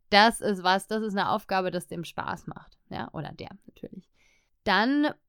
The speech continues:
braucht der auch die Einsicht, dass er die anderen auch braucht, um seine Ziele zu erreichen, ja, weil das ist schon so ein kleiner Ego-Mensch, ja, der dann sagt, „Ja, ja, also wenn die anderen da nicht mitmachen, dann mach ich's halt alleine“, ja, so ein bisschen trotzig vielleicht auch, also ich kenn das sogar, ja, ich hab <laughs> das auch mal so gemacht.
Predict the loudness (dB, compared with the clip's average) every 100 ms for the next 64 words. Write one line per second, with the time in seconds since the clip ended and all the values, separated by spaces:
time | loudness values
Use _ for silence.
0 | -4 2 6 6 4 -2 -2 0 0 2
1 | 2 2 2 -2 -6 -8 -8 -4 -2 0
2 | 2 2 2 2 0 -4 -2 -2 -2 -4
3 | -4 -2 -6 -4 0 2 2 2 0 -6
4 | _ 0 2 0 -2 -2 0 0 0 0
5 | 0 0 -2 -4 -4 -2 -2 -2 -2 0
6 | 0 2 2 0 -2 -4 -2 0 0 0
7 | -2 -4 -4 -2 -2 -2 -4 -4 -2 0
8 | 0 -2 -2 0 0 0 -2 _ _ _
9 | _ -6 -2 0 0 -2 0 0 0 2
10 | 4 2 4 2 2 -2 -4 2 4 8
11 | 8 8 4 2 0 2 2 0 0 2
12 | 2 2 0 -6 -2 0 0 0 -2 -2
13 | -4 -4 -4 -2 -2 -2 -2 -2 -2 -2
14 | -4 -6 -10 -8 -6 -6 -6 -6 -2 0
15 | -2 -2 0 0 -2 -6 -8 -10 -8 -6
16 | -4 -6 -10 -8 -4 -2 -2 -4 -6 -8
17 | -6 -2 0 0 -2 -2 -2 -2 -4 -2
18 | -4